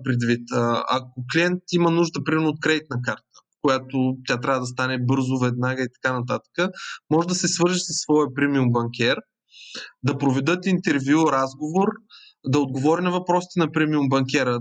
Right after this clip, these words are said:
такава техническа информация, която изискваме, и, а, одобрението да се получи, ам,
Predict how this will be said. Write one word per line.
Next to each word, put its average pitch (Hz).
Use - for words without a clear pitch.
такава 131
техническа 139
информация, 123
която 120
изискваме, 180
и, 202
а, 175
одобрението 165
да 160
се 151
получи, 175
ам, 156